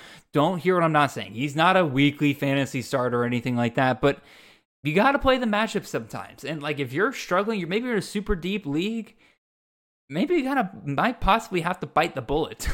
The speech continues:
<laughs> on Graham Mertz potentially being your starting quarterback. I'm just throwing it out there. Again, you guys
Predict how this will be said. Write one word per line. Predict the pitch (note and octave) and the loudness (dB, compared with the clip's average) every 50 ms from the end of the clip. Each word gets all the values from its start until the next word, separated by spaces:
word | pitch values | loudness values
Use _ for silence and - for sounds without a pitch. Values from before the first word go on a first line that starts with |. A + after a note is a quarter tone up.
| - | 0
<laughs> | E3 - | -2 -2
on | - C#3+ B2+ C3 B2+ B2+ B2+ C3+ - - B2+ | 0 0 0 0 0 0 -2 -4 -6 -8 -8
Graham | - C#3+ C#3+ D3 C#3 C3+ A#2+ | -4 -2 0 0 0 -2 -4
Mertz | A#2+ C#3 C#3+ - - | -6 -6 -8 -8 -10
potentially | - D3 - C#3 C3+ B2+ - C#3 | -12 -10 -6 -6 -6 -6 -6 -6
being | B2 B2+ C3+ C3 | -6 -6 -6 -6
your | C3 B2+ | -6 -6
starting | - - C#3 C3 C3 A#2+ | -4 -4 -4 -4 -2 -2
quarterback. | - F3 F3 - E3+ E3+ E3+ - - - - - _ - | -2 -2 -2 0 0 -2 -2 -4 -10 -20 -20 -12 _ 0
I'm | A#3+ A#3+ G#3+ | 2 2 2
just | F3+ F3+ D3+ - | 0 -2 -2 -2
throwing | D#3 C#3+ C3 B2+ B2 | 0 0 0 0 0
it | B2 A#2 | 0 2
out | B2+ B2 B2 A#2+ - | 2 2 2 2 0
there. | C3+ C3 B2+ | 0 0 0
Again, | B2+ B2 C3 B2+ B2+ | 2 0 0 0 0
you | C#3 | 0
guys | C3 C#3+ C3+ C3 B2+ - - | 2 2 4 2 2 -2 -6